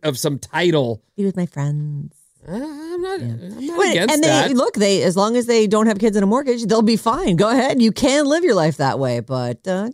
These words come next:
Speaker 2: just, you know, be careful not to get entangled.
Speaker 1: I fear the parents of these kids who are taking care of them up to this point, though, will find themselves being wished into a grave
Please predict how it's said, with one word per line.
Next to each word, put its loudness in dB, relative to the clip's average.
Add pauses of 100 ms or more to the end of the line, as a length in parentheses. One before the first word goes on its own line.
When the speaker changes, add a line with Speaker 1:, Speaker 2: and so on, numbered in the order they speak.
Speaker 2:
just, -8
you -6
know, -4
be -2
careful -4
not -6
to -16
get -10
entangled. -12 (180)
Speaker 1:
I 0
fear 0
the 0
parents -2
of -6
these -4
kids -6
who -2
are 0
taking -4
care -2
of -4
them 0
up -4
to -20
this -6
point, -8
though, -2
will -6
find -4
themselves -4
being -8
wished -6
into -6
a -2
grave -2